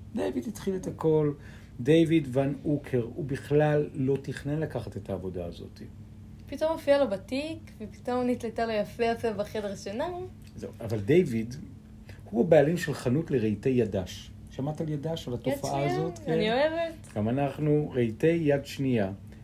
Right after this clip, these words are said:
Speaker 1: ועתיקות, בעיירה סילבר סיטי שבניו מקסיקו.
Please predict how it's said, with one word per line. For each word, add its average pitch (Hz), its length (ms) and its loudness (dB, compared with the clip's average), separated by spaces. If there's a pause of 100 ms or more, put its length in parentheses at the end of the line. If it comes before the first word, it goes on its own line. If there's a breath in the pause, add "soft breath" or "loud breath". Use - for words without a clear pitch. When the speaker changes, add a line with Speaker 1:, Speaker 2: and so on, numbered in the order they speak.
(100)
Speaker 1:
ועתיקות, 196 720 2 (460 loud breath)
בעיירה 120 420 6
סילבר 190 420 0
סיטי 147 280 -4
שבניו 110 420 -2
מקסיקו. - 500 -4